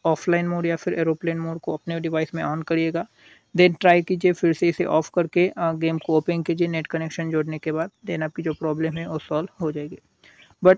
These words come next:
फिर भी अगर आपको दिक्कत आती है तो उस case में जो है आप, अ, play offline button का इस्तेमाल करके भी game को खेल सकते हैं। ठीक है, प्ले offline का आप यहाँ पर इस button पर क्लिक करेंगे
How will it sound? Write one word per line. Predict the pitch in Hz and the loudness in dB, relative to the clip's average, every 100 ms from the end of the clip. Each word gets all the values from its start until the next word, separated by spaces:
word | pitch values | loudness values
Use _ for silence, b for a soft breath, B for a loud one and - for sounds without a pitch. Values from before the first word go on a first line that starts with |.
| - | 4
फिर | - 180 | -2 0
भी | 175 | 4
अगर | 185 180 | 4 4
आपको | 175 - | 2 2
दिक्कत | 170 160 180 175 | 2 2 2 0
आती | 170 170 | 0 0
है | 175 | 0
तो | 170 160 | 2 2
उस | 175 - | 2 0
case | 170 170 | -2 -2
में | 170 170 | -4 0
जो | 170 | 0
है | 165 175 | 0 -2
आप, | 160 165 - 175 | 0 0 0 0
अ, | 165 - - | 0 -2 2
play | 185 | 2
offline | 190 175 160 175 170 165 | 4 0 0 0 0 0
button | 165 165 | -2 -4
का | 160 165 | -4 -4
इस्तेमाल | 160 165 165 160 | -4 -4 -4 -2
करके | 160 156 160 | -4 -2 -2
भी | 160 | -2
game | 165 160 156 | -2 -2 -2
को | 170 | -6
खेल | 170 160 156 | -6 -4 -6
सकते | 170 - 156 | -8 -8 -8
हैं। | 151 | -4
ठीक | 165 | -4
है, | |
प्ले | 160 170 170 | -2 -2 0
offline | 165 - 165 165 | -2 -2 -4 -2
का | 170 | -2
आप | 156 165 160 165 | -2 -2 -4 -4
यहाँ | 151 156 | -4 -4
पर | 170 | -2
इस | 165 | -2
button | 165 160 160 | -2 -4 -4
पर | 156 | -6
क्लिक | 165 165 - | -6 -8 -4
करेंगे | 165 165 175 | -4 -4 -8